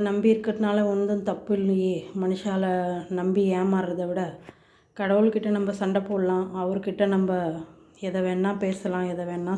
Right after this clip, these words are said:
சொல்லலாம். உரிமையா அவர்கிட்ட நம்ம கேட்கலாம். மனுஷாள்கிட்ட நம்ம அப்படி கேட்க முடியாது இல்லையா? அதனால எங்களுக்கு, எங்களை பொறுத்த வரைக்கும் கடவுள் தான் எல்லாம் எங்களுக்கு. அவங்களோட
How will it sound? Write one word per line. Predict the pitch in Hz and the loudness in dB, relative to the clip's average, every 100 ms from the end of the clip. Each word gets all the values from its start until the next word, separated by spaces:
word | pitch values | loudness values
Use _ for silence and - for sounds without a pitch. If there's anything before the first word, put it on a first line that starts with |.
| 196 | -4
சொல்லலாம். | 180 180 175 180 - - - - - 196 | -6 -6 -8 -10 -18 -20 -20 -20 -6 2
உரிமையா | 208 208 214 214 | 4 4 4 4
அவர்கிட்ட | 196 190 190 190 | 2 0 -2 -2
நம்ம | 175 180 185 | -4 -6 -6
கேட்கலாம். | 180 175 160 - - - - - - 202 | -6 -6 -8 -10 -20 -20 -20 -20 -6 0
மனுஷாள்கிட்ட | 208 226 208 208 196 190 | 2 4 4 2 -2 -2
நம்ம | 185 175 | -2 -4
அப்படி | 185 196 | -6 -4
கேட்க | 202 196 180 | -4 -2 -4
முடியாது | 175 170 170 | -4 -6 -6
இல்லையா? | 175 175 165 - - _ _ - _ _ - _ 190 | -6 -6 -8 -12 -20 _ _ -20 _ _ -20 _ -8
அதனால | 185 175 180 190 180 | -6 -4 -2 -2 -2
எங்களுக்கு, | 180 180 185 - 214 214 - - 196 | -4 -6 -8 -8 -8 -10 -18 -8 -2
எங்களை | 185 180 | 0 0
பொறுத்த | 202 185 - 190 | -2 -8 -4 -4
வரைக்கும் | 185 190 233 240 - - - _ _ - | -4 -2 -2 -2 -6 -20 -20 _ _ -10
கடவுள் | 185 175 165 | -6 -4 -2
தான் | 185 202 180 | 0 0 -2
எல்லாம் | 180 185 185 | -2 -2 -2
எங்களுக்கு. | 180 180 - - - - - _ _ _ _ _ - - - _ _ _ _ - _ - 214 | -4 -8 -16 -20 -20 -20 -20 _ _ _ _ _ -20 -20 -20 _ _ _ _ -20 _ -4 -2
அவங்களோட | 196 185 175 | 2 2 0